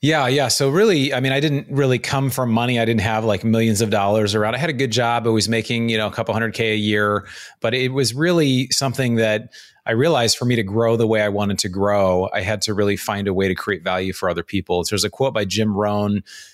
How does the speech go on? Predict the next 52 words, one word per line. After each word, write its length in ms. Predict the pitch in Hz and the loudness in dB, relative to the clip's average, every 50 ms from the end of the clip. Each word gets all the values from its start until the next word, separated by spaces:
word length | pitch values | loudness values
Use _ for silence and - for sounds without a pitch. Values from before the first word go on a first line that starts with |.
| _ _ | _ _
who's 160 | - 110 101 | -4 -4 -2
a 40 | 101 | 0
motivational 440 | 101 107 104 101 104 104 - - 95 | 0 0 0 0 0 0 -2 -2 -2
speaker. 380 | - - - 117 101 - - | -4 -2 -2 -4 -4 -2 -2
He 60 | 101 95 | -2 -2
said, 240 | - - 101 98 | 0 -2 -2 -4
you 80 | 104 107 | -4 -4
know, 80 | 98 92 | -4 -2
"Make 220 | 101 113 107 - | -2 -2 -2 -4
yourself 380 | - 98 - - 117 104 92 82 | -4 -4 -2 -2 -2 -2 -2 -2
valuable 580 | 101 98 95 101 98 98 95 95 98 92 92 | -2 -2 -2 0 -2 -2 0 0 0 0 0
to 140 | - - 101 | -2 -4 -4
valuable 360 | 90 95 90 92 90 87 95 | -2 -2 -2 -2 -2 -2 -4
people." 420 | 90 - 131 127 - 92 78 - - - - - - _ - | -2 -2 -2 -2 -2 -4 -4 -6 -10 -18 -20 -20 -20 _ -6
So 120 | - 113 | -4 -2
if 60 | 104 | -2
I 100 | 104 117 | -2 -2
can 120 | 117 113 120 | -2 -2 -4
just 180 | 113 - - | -4 -4 -6
create 300 | - - 127 113 107 98 | -6 -2 -2 -2 -2 0
value, 260 | 92 107 104 104 107 | 0 0 0 2 0
just 180 | 110 123 123 - | 0 0 0 0
like 160 | - 117 - | -2 -2 0
you're 140 | - 123 120 | 0 0 0
doing 360 | 110 117 113 107 107 104 107 | 2 0 0 0 -2 -2 -2
with 140 | 110 101 - | -2 -2 -2
Heresy, 420 | - 131 151 131 - - - 92 | -2 -2 0 0 0 -2 -2 -2
right? 180 | 90 98 98 104 | -2 0 -2 -2
You're 100 | 101 101 | -2 -4
creating 460 | 92 - - 113 110 110 110 104 101 | -6 -4 -2 -2 0 0 0 -2 -2
value 420 | 92 113 107 107 110 113 110 110 104 | -2 -2 0 0 2 2 2 2 2
around 440 | 98 98 107 104 104 101 101 101 | 2 2 0 0 0 0 -2 -2
a 40 | 95 | -4
conversation 680 | - - 110 104 98 101 - - 113 107 104 - - | -4 -4 -4 -4 -2 -2 -2 -2 -2 -2 -2 -2 -2
around 200 | 107 104 101 101 | -2 -2 -2 -2
macroeconomics 840 | 107 104 101 - 110 104 - 104 104 104 104 107 104 104 98 - - - - - - - - - - _ | -4 -4 -4 -4 -4 -4 -4 -4 -2 -2 0 0 -2 -2 -2 -4 -4 -6 -10 -16 -18 -18 -18 -20 -16 _
and 240 | - 110 101 98 98 | -6 -4 -4 -4 -2
just, 240 | 110 110 - - - | -4 -4 -6 -6 -4
you 80 | 135 113 | -4 -4
know, 60 | 92 | -2
how 180 | - - 123 | -2 -2 -2
can 160 | 117 - 120 107 | -2 -2 -4 -6
people 320 | - - 127 127 123 107 | -4 -4 -4 -2 -2 -2
invest 400 | 101 101 92 117 117 117 - - | -2 -2 -2 -2 -2 -2 -2 -2
in 60 | 107 | -2
a 60 | 101 | 0
way 300 | 101 107 123 127 113 110 | 0 2 2 2 2 2
where 120 | 107 107 107 | 2 2 0
they 120 | 104 95 | 0 0
can 140 | - 104 101 | 0 -2 -2
not 160 | 104 104 104 | 0 0 0
only 300 | 104 101 101 98 98 95 | 0 0 0 0 -2 -2